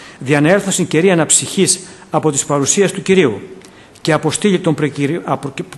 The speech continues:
συγγνώμη, τον προκηρυγμένο εις εσάς Ιησούν Χριστόν, τον οποίον πρέπει να δεχθεί ο ουρανός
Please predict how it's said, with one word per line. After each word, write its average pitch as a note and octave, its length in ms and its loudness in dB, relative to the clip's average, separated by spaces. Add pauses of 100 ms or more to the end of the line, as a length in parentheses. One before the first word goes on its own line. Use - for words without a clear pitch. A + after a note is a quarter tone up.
(160)
συγγνώμη, D3+ 420 -2
τον D3 160 -4
προκηρυγμένο C#3+ 760 0
εις E3 120 0
εσάς F3+ 400 0
Ιησούν E3+ 300 0
Χριστόν, D3+ 460 0 (380)
τον D3 140 2
οποίον F#3 340 2
πρέπει F#3 280 2
να D#3 120 2
δεχθεί C#3 320 0
ο E3+ 80 6
ουρανός D#3+ 420 2